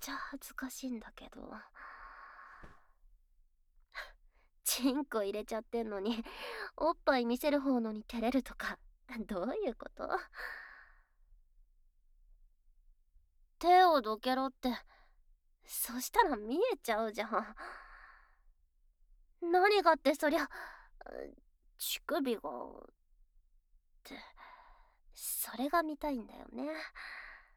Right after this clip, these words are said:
わかった。はい。見せちゃっ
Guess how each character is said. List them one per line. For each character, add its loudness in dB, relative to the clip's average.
わ -12
か 0
っ -6
た。 -10
は -8
い。 -8
見 -4
せ -8
ち -14
ゃ -14
っ -20